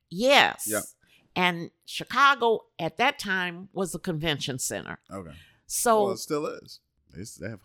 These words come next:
Speaker 2: hundreds of conventions <laughs> every year.
Speaker 1: But it wasn't like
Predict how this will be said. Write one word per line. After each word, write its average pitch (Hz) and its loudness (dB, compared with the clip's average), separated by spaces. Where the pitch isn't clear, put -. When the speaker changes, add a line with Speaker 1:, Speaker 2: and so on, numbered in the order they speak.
Speaker 2:
hundreds 107 -12
of - -20
conventions 82 -14
<laughs> - -20
every 143 0
year. - -8
Speaker 1:
But 175 -2
it 156 -4
wasn't 185 -4
like 180 -6